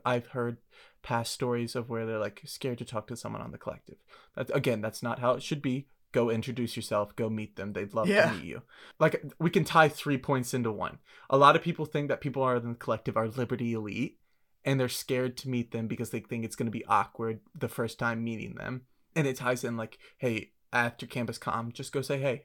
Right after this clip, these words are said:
Speaker 1: I promise they're nice people. I'm friends with a couple people on collective. They're super chill," you know what I'm saying? Just because they're on stage doesn't mean they're any different. <laughs>
Speaker 2: Right.
Speaker 1: So I agree with your point about campus comm is, like,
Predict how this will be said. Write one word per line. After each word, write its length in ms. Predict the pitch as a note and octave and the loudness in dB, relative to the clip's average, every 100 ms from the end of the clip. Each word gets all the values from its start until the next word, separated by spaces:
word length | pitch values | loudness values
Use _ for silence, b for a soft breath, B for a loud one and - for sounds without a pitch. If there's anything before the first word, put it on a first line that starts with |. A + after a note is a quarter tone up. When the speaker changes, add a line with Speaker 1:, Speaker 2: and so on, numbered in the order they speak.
| _ | _
Speaker 1:
I 60 | B2 | -2
promise 340 | C3 B2 A#2 | 2 2 2
they're 100 | C3 | -2
nice 200 | B2 A#2+ | -2 -4
people. 420 | - A#2+ B2 A#2 - | -4 -2 0 0 0
I'm 180 | A#2 A2 | -4 -4
friends 240 | - A#2+ A#2 | -4 -4 -2
with 120 | B2 | -6
a 40 | |
couple 420 | - A#2+ - A2+ - | -2 -2 -2 -6 -8
people 280 | - A#2+ A#2 | -6 -2 -2
on 200 | - A2+ | -2 -4
collective. 520 | B2 A#2+ A#2 A#2 A#2+ | -4 -4 -4 -4 -6
They're 100 | A#2+ | -6
super 340 | A#2+ - D#3+ D3 | -6 -4 -4 -4
chill," 300 | C3 D3+ A#2 | 0 0 0
you 140 | A2 | -2
know 60 | G#2 | -6
what 80 | A2 | -6
I'm 100 | A2 | -2
saying? 320 | A2+ A2+ B2 b b b b | -2 -2 -4 b b b b
Just 160 | C#3+ | -2
because 200 | - C3+ | 2 2
they're 140 | B2 B2+ | 4 2
on 160 | A#2+ | 2
stage 380 | A#2 B2 A#2 - | 0 -2 -2 -2
doesn't 200 | A#2 A#2 | -6 -4
mean 140 | A2 A2 | -6 -6
they're 140 | D3+ | -8
any 140 | - | -10
different. 380 | G2+ - - - - | -12 -12 -4 -2 2
<laughs> 160 | G3 D3+ | 2 2
Speaker 2:
Right. 200 | C3 - - | -2 -4 -8
Speaker 1:
So 380 | - F3 D#3 C#3+ B B - | 4 8 10 8 B B 10
I 120 | G3 | 12
agree 200 | G3 F3+ | 12 8
with 160 | F3+ E3 | 4 2
your 60 | |
point 240 | - D#3 D3+ | 0 2 6
about 180 | D3 | 4
campus 240 | - C3+ B2 | 4 -4 0
comm 320 | B2+ B2 B2+ | 4 4 2
is, 140 | A#2+ | 2
like, 200 | B2 A2+ | 2 0